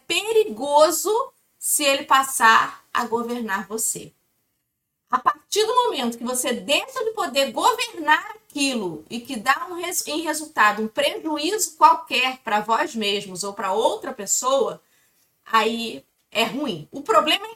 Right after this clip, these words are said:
que a gente, nesse momento da obsessão, não percebe os prejuízos, né? Essa mocinha, por exemplo, não estava se dando conta dos prejuízos que adviriam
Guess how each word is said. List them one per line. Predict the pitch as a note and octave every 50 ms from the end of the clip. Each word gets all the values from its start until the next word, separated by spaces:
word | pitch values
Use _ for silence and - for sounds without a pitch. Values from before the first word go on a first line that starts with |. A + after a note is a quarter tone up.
| - _
que | C#4+ B3 G3+ E3+ - - - -
a | C#4+ C4
gente, | A#3 D#4+ F4 F4+ - - G4 F#4 G4+ - _
nesse | A#3 A#3+ B3+ C#4+ F4 G#4 B4 C5+ - -
momento | D#4+ D4+ C4+ B3 A#3 G#3+ A3 A3 A3
da | G3+ F#3+
obsessão, | F3+ F3+ F3 - - D#3+ E3 - - C#4+ D4+ D#4 D4 - - _ _ _ _
não | - A3+ A#3+ D4 F4 G4+ A4+ B4 -
percebe | - A#4+ B4 A#4 - - - F4+ C#4 C4 C4 C4+ A#3+ A3+ E4 G#4 - A#4+ - _ _ _
os | - F4 -
prejuízos, | - - D4 C#4+ C#4 A3+ D4+ F4+ F4 C4+ B3 A#3+ G#3 F3 F3 E3+
né? | F#3 G#3 A#3 - G#4 - - _ _
Essa | - A3+ B3 A#3+ - C#4 C4+
mocinha, | C4 B3 B3 B3 - - C4 A#3+ A#3+ A#3
por | A#3 A#3 A3
exemplo, | A3 A3 A3 A3+ B3 E4 F#4+ F#4+ F#4+ - F3+ - _ _ _ _ _ -
não | A#3 B3+ D#4 F4+ A4 B4+
estava | - - - G4+ G4 G#4 G#4+
se | - - G4
dando | C#4 C4+ E4+ F#4+ G#4+ A4+ A4+
conta | - - D#4+ C#4+ C#4+ C#4+ D4 E4 E4 - - G#4+ F#4+ F4 - C#4+
dos | D4+ E4 D#4 -
prejuízos | - F4 E4 F4+ F#4+ F4 F4+ F4 E4 D4+ D4 D4 D4 D4 C#4+ E4+ G4 G4 -
que | - F4 D#4
adviriam | E4 D#4 D#4 E4 C#4 D#4 E4 D#4 D4 C#4+ D4 D#4 E4+